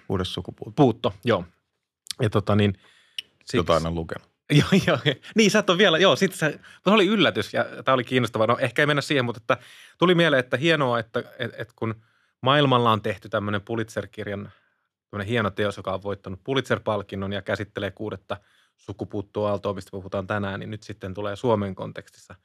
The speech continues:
Speaker 2: herra, joka kirjoittaa. Ja sitten mä mietin silloin, että oispa kiva joskus päästä jututtamaan. Ja nyt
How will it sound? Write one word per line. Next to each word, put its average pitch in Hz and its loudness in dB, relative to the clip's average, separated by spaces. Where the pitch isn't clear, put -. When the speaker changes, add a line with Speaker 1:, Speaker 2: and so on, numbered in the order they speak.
Speaker 2:
herra, 101 -2
joka 98 -10
kirjoittaa. 110 -4
Ja 101 -2
sitten 127 0
mä 135 -8
mietin 123 -4
silloin, 113 -2
että 92 -12
oispa 117 -6
kiva 104 -12
joskus - -16
päästä 104 -14
jututtamaan. - -12
Ja 143 -4
nyt 131 -2